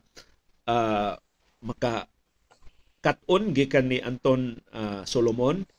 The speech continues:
ah, ang iya mga contact details akong gibutang diha sa screen.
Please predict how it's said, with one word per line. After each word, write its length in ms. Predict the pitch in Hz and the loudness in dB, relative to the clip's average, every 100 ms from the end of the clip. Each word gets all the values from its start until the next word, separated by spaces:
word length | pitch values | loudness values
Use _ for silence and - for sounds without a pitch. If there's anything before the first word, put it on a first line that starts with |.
| _ | _
ah, 300 | - 110 104 98 | -8 -4 -4 -6
ang 140 | 120 | -10
iya 220 | 120 139 | 0 2
mga 580 | 127 120 117 107 101 85 - | 2 -2 -6 -6 -8 -12 -4
contact 400 | 135 135 127 104 | -4 0 -2 0
details 680 | 120 - 123 165 165 - - | -2 2 2 2 0 -8 -12
akong 320 | 120 107 135 | -14 -2 -2
gibutang 440 | 117 113 127 135 | 2 0 2 0
diha 200 | 123 120 | 2 0
sa 140 | 117 120 | 0 -2
screen. 500 | - - 135 139 | -2 0 0 0